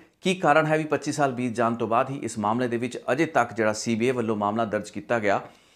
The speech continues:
ਉਹ ਅਜੇ ਵੀ ਪੈਂਡਿੰਗ ਹੈ, ਉਸ ਦੇ ਵਿੱਚ ਫੈਸਲਾ ਆਇਆ ਨਹੀਂ ਹੈ। ਬਹੁਤ ਸੇ ਐਸੇ ਏਜੰਟ ਸਨ ਜੋ ਕਿ ਫਗਵਾੜਾ, ਜਲੰਧਰ, ਹੁਸ਼ਿਆਰਪੁਰ, even ਮੋਹਾਲੀ, ਚੰਡੀਗੜ੍ਹ ਇਲਾਕੇ ਦੇ ਸਨ। ਉਹ ਟਰੈਵਲ ਏਜੰਟਾਂ ਦੇ ਖਿਲਾਫ ਧਰਪਕੜ ਸ਼ੁਰੂ ਹੋਈ। ਤਕਰੀਬਨ ਐਸੇ ਉਨੱਤੀ ਟਰੈਵਲ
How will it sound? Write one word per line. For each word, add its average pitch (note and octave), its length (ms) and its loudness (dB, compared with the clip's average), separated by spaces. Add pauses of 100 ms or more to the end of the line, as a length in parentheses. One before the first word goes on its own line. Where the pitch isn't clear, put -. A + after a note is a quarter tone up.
(300)
ਉਹ D#3+ 380 4
ਅਜੇ C3 140 6
ਵੀ C#3 240 0 (400)
ਪੈਂਡਿੰਗ C#3 360 2
ਹੈ, D3+ 140 0
ਉਸ B2 160 0
ਦੇ B2+ 80 -2
ਵਿੱਚ B2 160 -4
ਫੈਸਲਾ A2+ 560 0 (100)
ਆਇਆ G#2 280 2 (120)
ਨਹੀਂ G2+ 300 -2
ਹੈ। D#2+ 220 -10 (160)
ਬਹੁਤ D#3 200 6
ਸੇ F#3+ 100 4
ਐਸੇ F3 220 6
ਏਜੰਟ D#3 240 2
ਸਨ E3 160 0
ਜੋ C#3+ 100 0
ਕਿ D3+ 120 0
ਫਗਵਾੜਾ, A#2+ 500 4
ਜਲੰਧਰ, A#2+ 440 0
ਹੁਸ਼ਿਆਰਪੁਰ, A#2 720 -2 (480)
even C3+ 200 4 (160)
ਮੋਹਾਲੀ, G#2+ 360 2
ਚੰਡੀਗੜ੍ਹ B2 460 0
ਇਲਾਕੇ A2 320 2
ਦੇ A#2 100 4
ਸਨ। C3 260 0 (140)
ਉਹ D#3 180 0
ਟਰੈਵਲ B2+ 320 2
ਏਜੰਟਾਂ A2+ 400 0
ਦੇ A#2 80 0
ਖਿਲਾਫ A2+ 440 0 (220)
ਧਰਪਕੜ C3+ 420 0
ਸ਼ੁਰੂ C3+ 260 -2
ਹੋਈ। B2 220 2 (300)
ਤਕਰੀਬਨ E3 440 2
ਐਸੇ C3 280 -2
ਉਨੱਤੀ D3+ 400 0
ਟਰੈਵਲ C3+ 360 0